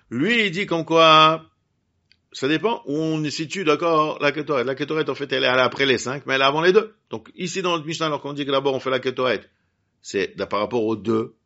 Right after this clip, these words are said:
qui sont en dernier. Mais par contre, plus tard, lorsqu'on verra dans la Mishnah, dans le troisième pérec, comme quoi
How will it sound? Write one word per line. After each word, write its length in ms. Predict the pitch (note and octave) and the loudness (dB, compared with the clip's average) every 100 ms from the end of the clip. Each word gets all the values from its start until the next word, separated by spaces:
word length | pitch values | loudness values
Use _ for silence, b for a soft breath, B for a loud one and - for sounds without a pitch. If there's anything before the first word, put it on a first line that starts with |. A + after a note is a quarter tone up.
| _ - | _ -20
qui 60 | |
sont 100 | - | -8
en 100 | A#2+ | -4
dernier. 220 | D3 F3+ F3+ b b G2+ | -4 -6 -10 b b -8
Mais 160 | F#2+ | -4
par 240 | G#2+ G#2+ G#2+ | 0 0 0
contre, 220 | C3 G#2 | -6 -8
plus 160 | A2 | -8
tard, 320 | G#2+ F3 D3 A2+ | 2 6 6 4
lorsqu'on 240 | G2+ A#2 | -4 -6
verra 180 | B2 B2+ | -4 -2
dans 100 | B2 | -2
la 60 | |
Mishnah, 500 | A#2+ A#2 C#3 C3 E2+ b b _ | -4 -6 0 0 0 b b _
dans 220 | G2+ A2 | -6 -4
le 100 | G#2 | -6
troisième 300 | G2+ A#2 A#2 | -6 -6 -4
pérec, 260 | A#2 B2 - | -2 -2 -4
comme 140 | G#2+ | -4
quoi 300 | B2 G#2 | 0 0